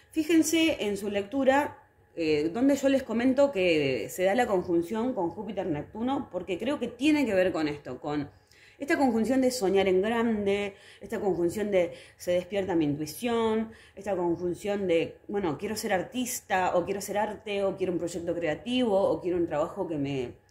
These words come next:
haga bien al alma, al corazón, ¿no? Yo creo que esta lectura, la diamante, falso diamante, lo que está comentando, uy,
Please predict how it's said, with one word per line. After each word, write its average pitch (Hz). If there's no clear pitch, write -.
haga 175
bien 170
al 156
alma, 196
al 147
corazón, 151
¿no? 233
Yo 302
creo 330
que 349
esta 339
lectura, 277
la 185
diamante, 196
falso 233
diamante, 196
lo 185
que 190
está 262
comentando, 269
uy, 277